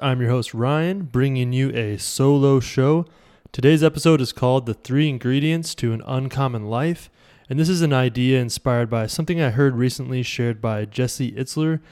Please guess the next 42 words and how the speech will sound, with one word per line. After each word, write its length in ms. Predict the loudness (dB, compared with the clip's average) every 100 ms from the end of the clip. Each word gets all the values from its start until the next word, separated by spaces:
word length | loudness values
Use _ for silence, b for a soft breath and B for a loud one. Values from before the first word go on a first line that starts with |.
| b b -2
who 180 | 2
is 160 | 2 0
a 160 | -2 -2
very 280 | 4 4
successful 520 | 4 0 -2 -2 -2 -2
entrepreneur, 760 | -2 -4 -2 0 2 2 0 b b _
author, 540 | 0 0 2 4 4
endurance 480 | 2 -2 -2 -2 -2
athlete, 600 | -4 -6 -4 -2 0 -2 -6
event 360 | -4 2 2 0
organizer, 640 | 0 2 4 4 4 2 2 b b b b b b b _
and 180 | 4 6
a 60 |
family 300 | 6 6 6
man, 260 | 4 4 6
really 220 | 8 8
a 40 | 8
jack 300 | 6 4 2
of 100 | 0
all 140 | -2
trades, 400 | -2 -2 -2 -2
just 180 | -6 -4
someone 220 | -4 -2
I've 160 | -2 -2
been 240 | -4 -6 b b b b -8
following 420 | 2 6 6 4
for 180 | 4 6
a 80 |
while 300 | 6 6 4
now. 220 | 2 0 2
Give 240 | 2 2
him 80 | 0
a 40 |
follow 340 | 0 2 4 2
on 120 | -2
the 80 | -6
gram 480 | -4 0 0 0
if 160 | -4 -4
you're 260 | -2 -2 -6
just 140 | -12 -8
into 260 | -6 -4
daily 680 | -6 -2 0 2 2 0